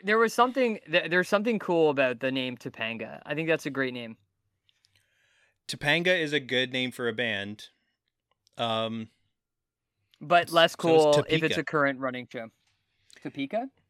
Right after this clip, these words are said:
Speaker 2: Yeah, Topeka, Kansas. I don't know. Anyway, but I think it's more just because the word is kinda cool. It stands on its own. Um, Pup is also a great name for a band. And it's,
Speaker 1: I love
Speaker 2: it's
Speaker 1: it.
Speaker 2: and like you said, made a lot worse by being an anagram.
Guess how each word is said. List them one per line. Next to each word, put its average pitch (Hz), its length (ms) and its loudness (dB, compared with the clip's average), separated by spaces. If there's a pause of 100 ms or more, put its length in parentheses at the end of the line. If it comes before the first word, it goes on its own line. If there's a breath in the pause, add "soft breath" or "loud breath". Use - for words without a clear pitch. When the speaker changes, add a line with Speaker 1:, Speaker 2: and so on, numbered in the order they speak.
(180)
Speaker 2:
Yeah, 160 140 -12
Topeka, 120 360 -8
Kansas. 131 480 -10
I 156 100 6
don't 208 120 6
know. 214 180 -2 (160)
Anyway, 180 480 4
but 156 180 4
I 160 120 4
think 190 240 2
it's 165 180 -2
more 170 160 4
just 143 200 -2
because 135 360 2 (1000)
the 143 140 2
word 135 220 4
is 110 120 -6
kinda 95 220 -4
cool. - 240 -20 (200)
It 143 100 -14
stands 110 220 -2
on 98 120 -8
its - 100 -18
own. 113 160 -20 (1600 soft breath)
Um, 117 440 -4 (160)
Pup 151 220 2
is 123 100 0
also 131 260 4
a 117 40 2
great 113 240 0
name 98 160 -4
for - 100 -12
a 87 60 -12
band. 92 220 -18 (200)
And 123 160 -4
it's, - 440 -8
Speaker 1:
I 165 100 4
love 156 180 2
Speaker 2:
it's 131 80 -14
Speaker 1:
it. - 60 -20 (160)
Speaker 2:
and 110 140 -10
like 104 160 -8
you 101 60 -18
said, 98 180 -10
made 107 320 -6
a 117 80 -6
lot 107 240 -2
worse 107 240 -8
by 98 220 -6
being 92 380 -12
an 92 180 -16
anagram. 101 500 -16